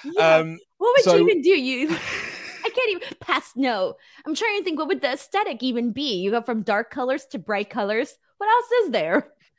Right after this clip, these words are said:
Speaker 2: I don't know. Is there,
Speaker 1: One
Speaker 2: like, a happy
Speaker 1: color?
Speaker 2: me-, a happy me-, yeah, I, a happy medium, I guess, is what you go for next. So this week's edition did its third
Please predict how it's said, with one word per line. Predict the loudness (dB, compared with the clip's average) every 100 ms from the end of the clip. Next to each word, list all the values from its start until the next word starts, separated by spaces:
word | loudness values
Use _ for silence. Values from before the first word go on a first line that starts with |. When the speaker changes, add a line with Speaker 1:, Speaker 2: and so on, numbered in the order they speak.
| _ -8
Speaker 2:
I | -6
don't | -4
know. |
Is | -6 -2
there, | 2
Speaker 1:
One | 4
Speaker 2:
like, | 2
a |
happy | 2 2
Speaker 1:
color? | 2 0
Speaker 2:
me-, | -2 -4
a | -4
happy | -2 -4 -4 -6
me-, | -6
yeah, | -2 0 0 -2 -8
I, | -8 -6 -6
a | -4 -4
happy | -4 -6 -6
medium, | -6 -8 -12 -16 -18
I | -20
guess, | -18 -16 -16
is | -16
what | -16
you | -14
go | -12 -12
for | -14 -14
next. | -14 -14 -18 -20 -20 -18
So | 0 4 4 4
this | 2 2 0
week's | -6 -4
edition | -2 -2 -4 -8
did | -6 -6
its | -8
third | -12 -2 2 2 0